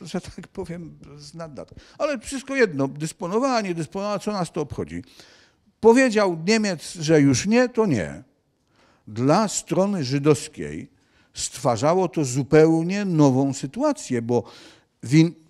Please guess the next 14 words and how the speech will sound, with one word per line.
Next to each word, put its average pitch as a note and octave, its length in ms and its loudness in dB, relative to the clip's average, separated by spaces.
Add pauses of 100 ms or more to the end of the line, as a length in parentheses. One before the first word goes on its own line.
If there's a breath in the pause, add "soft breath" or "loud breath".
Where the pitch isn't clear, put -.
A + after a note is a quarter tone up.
(320)
polityka D#3+ 680 2
historyczna D#3 720 -4
strony F3 400 0
żydowskiej C3+ 600 -4 (320 loud breath)
jest A3+ 320 0
nakierowana F#3+ 720 0
na D3+ 160 -2
efekt G#3 400 -2
w - 100 -14
postaci F#3 600 -4 (840 soft breath)
zapewnienia G#3 1040 4
materialnej G#3 1160 2
eksploatacji F3+ 800 0
Holokaustu. B2 760 -4